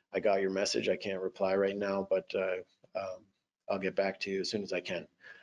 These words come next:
That kind of message. I like to let, to let friends and family know that I got their message, but I'm not gonna stop and type because maybe I'm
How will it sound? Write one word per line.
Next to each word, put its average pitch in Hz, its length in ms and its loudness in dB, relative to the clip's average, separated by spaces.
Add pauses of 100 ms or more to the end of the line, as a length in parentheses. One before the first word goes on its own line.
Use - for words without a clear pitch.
(220)
That 117 220 2
kind 101 200 0
of 95 80 -2
message. 101 600 0 (800)
I 117 160 4
like 107 320 4
to 107 440 2
let, 110 420 2
to 113 100 0
let 113 200 4
friends 107 240 0
and 92 120 -4
family 101 260 2
know 98 240 6
that 92 80 4
I 87 80 4
got 98 300 4
their 95 100 2
message, 90 420 -2
but 95 120 0
I'm 95 60 -2
not 92 180 -2
gonna 98 120 -4
stop 87 300 2
and 87 140 -6
type 90 320 -2
because 90 400 -8
maybe 87 220 0
I'm 85 280 -6